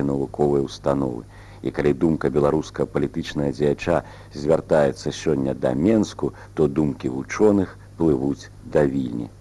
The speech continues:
Канец цытаты. Дадам ад сябе, што не толькі вучоных, але і паэтаў, гэткіх як Жылка. Луцкевіч падсумаваў свой артыкул гэтак: «Вільня ці Менск? Гэтае пытанне, бясспрэчна,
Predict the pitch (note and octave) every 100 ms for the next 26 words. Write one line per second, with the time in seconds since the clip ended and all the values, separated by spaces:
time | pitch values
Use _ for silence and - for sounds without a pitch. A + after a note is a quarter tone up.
0 | - - - C#2 C2+ B1+ - D2 - C2
1 | - - - - - - - D2+ C#2 C#2
2 | - D#2+ F#2 F2 - E2 C#2+ - - -
3 | - E2 - A#2 C3 - F#2 E2+ - D2+
4 | C#2 C2+ C#2 C#2+ D2 - D#2 G#2 G2 C2
5 | - - - C2 C#2+ - C#2+ - - B1
6 | C2+ - - C#2+ D#2+ C#2+ A1+ G#1+ - -
7 | - - - - - E2+ - C#3 B2 -
8 | G#2 - F#2+ F#2 G2 F2 - F2 D#2+ -
9 | F2+ - D#2+ C#2 D2 B1+ G#1+ - - -
10 | - - - - - - - C#2+ C3 C3
11 | A#2+ G#2+ - - F#2+ E2+ G2 C2 G#1 -
12 | - - - D2 C#2 B1 A#1 D2 - G#2+
13 | G#2 D2+ C#2 C2+ - - G2 - F#2+